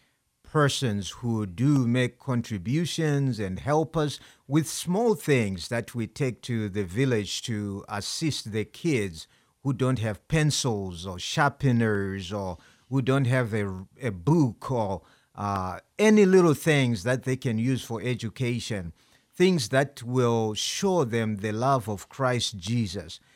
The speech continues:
Because we also have a, uh, a look east in the Africa, uh, in African countries, where many of the African countries are looking east, and, um, looking east means having all the Muslims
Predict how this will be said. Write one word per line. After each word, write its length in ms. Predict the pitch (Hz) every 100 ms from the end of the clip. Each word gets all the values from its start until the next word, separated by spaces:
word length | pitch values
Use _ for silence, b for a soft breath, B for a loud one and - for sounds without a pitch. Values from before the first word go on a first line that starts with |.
| _
Because 460 | - 120 151 143 101
we 160 | 117 123
also 520 | 147 185 202 - 143
have 580 | 110 123 123 123 101 - - 78
a, 140 | 117 98 _ _ _ _ -
uh, 260 | 131 117 117
a 140 | 135
look 340 | 120 160 - -
east 420 | 214 220 120 - 120
in 260 | 135 139
the 100 | 113
Africa, 640 | 113 156 - 110 120 101 90 b b b
uh, 300 | 110 107 104 110
in 180 | 131
African 500 | 127 156 - 143 117
countries, 580 | 107 147 131 - 101 87
where 280 | 104 110 104
many 300 | 107 131 139
of 120 | 113
the 80 | 101
African 440 | 110 113 123 123 101
countries 440 | 127 117 113 98
are 100 | 101
looking 400 | 107 120 120 107
east, 380 | 151 156 113 -
and, 240 | 110 98 b b b
um, 400 | - 110 104 107 117
looking 380 | 151 - 139
east 320 | 131 190 143 120
means 580 | 123 131 131 98 95 87 92
having 340 | 135 127 110
all 260 | 120 147 170
the 140 | 131
Muslims 840 | 110 120 143 104 104 101 98 -